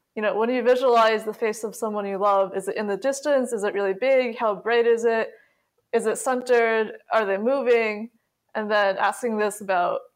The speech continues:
you know, various subjects of personal importance, like your room or your boss, you sh-, like, things that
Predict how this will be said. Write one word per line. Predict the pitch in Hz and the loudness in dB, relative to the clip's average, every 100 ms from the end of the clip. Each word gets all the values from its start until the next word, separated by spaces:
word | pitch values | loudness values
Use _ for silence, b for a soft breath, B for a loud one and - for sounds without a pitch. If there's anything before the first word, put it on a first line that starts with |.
| _ | _
you | 214 | -6
know, | 202 | -4
various | 196 226 226 | 0 0 0
subjects | 247 214 220 220 | -2 -2 -2 -2
of | 202 180 | -6 -4
personal | 226 226 208 | -4 -2 -6
importance, | 190 269 247 247 233 | -2 0 2 0 0
like | 214 202 - _ _ _ _ _ _ | -4 -4 -8 _ _ _ _ _ _
your | 208 190 | -6 -4
room | 180 220 220 214 208 220 220 _ _ _ | -2 0 0 -2 -6 -10 -14 _ _ _
or | 196 196 196 190 185 180 185 _ _ _ | 0 2 2 2 2 0 -4 _ _ _
your | - | -10
boss, | - 202 202 202 190 208 - - - _ _ _ _ _ _ _ | -2 2 4 4 4 0 -6 -14 -18 _ _ _ _ _ _ _
you | 220 | -6
sh-, | 220 - | -6 -4
like, | 214 202 | -6 -2
things | 226 220 | -2 0
that | 220 190 - | 0 0 -2